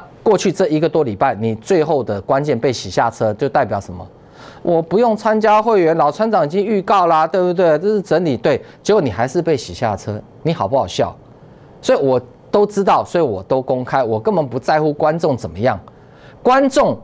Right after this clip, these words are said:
看了节目，就算跟你讲答案，你还是做不到。这是我这么多年来的经-，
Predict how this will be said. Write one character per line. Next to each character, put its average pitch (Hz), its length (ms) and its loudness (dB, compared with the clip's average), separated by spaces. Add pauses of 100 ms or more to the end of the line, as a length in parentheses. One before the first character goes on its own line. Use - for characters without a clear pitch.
(200)
看 277 180 2
了 196 100 4
节 135 280 0
目， 180 180 0
就 240 160 -2
算 226 200 0
跟 226 120 2
你 220 80 2
讲 123 220 -2
答 127 140 -2
案， 165 280 2 (100)
你 107 140 -6
还 123 120 -2
是 143 80 -6
做 139 180 -2
不 104 100 -8
到。 98 240 -2 (380)
这 233 120 2
是 220 120 2
我 165 140 2
这 196 140 0
么 151 120 2
多 151 200 0
年 123 180 0
来 104 100 0
的 107 100 0
经-， 131 240 -8